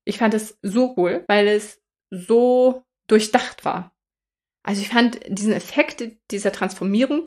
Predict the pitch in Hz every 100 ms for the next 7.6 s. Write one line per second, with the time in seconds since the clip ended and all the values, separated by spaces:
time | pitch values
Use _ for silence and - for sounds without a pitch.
0 | - 311 349 381 _ _ _ _ _ _
1 | _ 208 247 - 233 214 214 _ _ -
2 | 233 240 - 208 208 202 202 196 190 -
3 | 233 277 - 233 220 220 208 - 196 190
4 | _ _ 214 214 214 196 208 214 - 233
5 | 240 208 240 277 240 233 - 214 214 220
6 | - - 233 370 392 - 254 190 202 202
7 | 208 - 208 - - 285